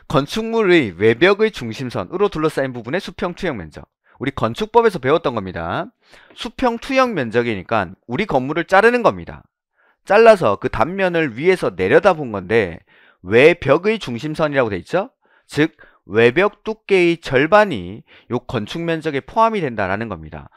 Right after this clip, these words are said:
외벽이 일정한 두께가 있을 테니까. 그래서 외벽의 중심선으로 둘러싸인 부분의 수평 투영 면적을 건축 면적이라고 합니다. 그래서 건폐율이란 대지 면적 분의 건축 면적, 그 다음에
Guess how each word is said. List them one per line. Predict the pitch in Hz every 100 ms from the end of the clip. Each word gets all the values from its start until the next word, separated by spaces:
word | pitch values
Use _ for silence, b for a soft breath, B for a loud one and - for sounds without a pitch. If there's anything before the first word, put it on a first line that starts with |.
| b
외벽이 | 113 143 190 196
일정한 | 208 208 196 165
두께가 | 233 - 165 98
있을 | 95
테니까. | - 90 - 73 _ _ -
그래서 | 95 131 131 B B B
외벽의 | 107 110 156 170 170
중심선으로 | 117 101 127 120 95 - 175 196 -
둘러싸인 | 156 175 160 151 143
부분의 | 139 131
수평 | 151 - 202 190
투영 | - 214 190
면적을 | 123 104 117 143
건축 | - 92 - 139
면적이라고 | 139 131 135 120 127 123 110
합니다. | 113 139 92 87 151 208 B B
그래서 | - 127 85 - B B B -
건폐율이란 | 117 120 208 214 127 123 95 -
대지 | 143 156 190
면적 | 185 156 151 151 -
분의 | 170 208 208
건축 | - 101 120
면적, | 120 104 87 -
그 | -
다음에 | 117 120 185 196